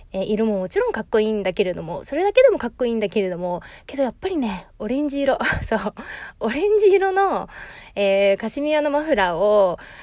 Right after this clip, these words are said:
えー、巻いて、前でワンクルツークルしてジャケットにインしてほしい。やっぱね、オレンジ色、いや、男性なんだけど、結構鮮やかなオレンジ色のマフラーしてる人って本当にたまに見かけるんですけど、あー、おじさまなのにそれを、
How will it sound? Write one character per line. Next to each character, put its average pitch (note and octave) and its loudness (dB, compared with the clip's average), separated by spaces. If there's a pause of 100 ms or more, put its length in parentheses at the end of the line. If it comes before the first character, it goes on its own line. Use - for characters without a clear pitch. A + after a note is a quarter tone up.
(120)
え F3+ -4
ー、 F#3 -2
巻 A#3 0
い B3+ -4
て、 A#3+ 6
前 A#3 -2
で C4 8
ワ G#3 4
ン A#3 -4
ク C4+ -2
ル A#3+ -4
ツ B3+ -4
ー A#3+ -4
ク B3 0
ル B3 -2
し - -10
て D4 -8
ジ A3 0
ャ A3+ -2
ケ C4 -4
ッ - -16
ト B3 -4
に A#3 -8
イ C#4+ -2
ン D#4 -2
し - -12
て C4 2
ほ G3+ -2
し - -6
い。 F#3+ -4 (440)
や G#3+ 0
っ - -6
ぱ G#3+ -6
ね、 G#3 -2
オ G#3+ 2
レ F4+ 0
ン G#4+ 2
ジ G4+ 6
色、 G4+ 8
い F4 -2 (240)
や、 A3 2
男 G4 0
性 A#4 4
な A#4 0
ん A4 2
だ D#4+ 2
け A3 0
ど、 G#3+ 2 (240)
結 - -4
構 A3 4
鮮 C#4+ 2
や D#4+ -4
か A#3+ 2
な G#3 0
オ G3+ -2
レ G#3 -2
ン A3 0
ジ A3+ -2
色 A3 0
の A3+ -2
マ A#3 0
フ A3+ -2
ラ D4 2
ー - -2
し - -8
て A3 -2
る G#3 -2
人 A3 -4
っ - -6
て A3 -4
本 E4+ -4
当 A4 0
に G4+ 0
た G4 0
ま F#4+ -2
に F#4 -4
見 F4+ -4
か E4+ -4
け F4 -2
る F4 0
ん D4+ -2
で A3 -2
す - -10
け F#3+ -6
ど、 G3+ 2 (420)
あ A3 -2
ー、 - -2
お G#3 -2
じ F4+ -4
さ G#4+ -2
ま A4 0
な A4 0
の F4+ -2
に D4+ -2
そ B3+ 0
れ C4+ 6
を、 C#4+ 6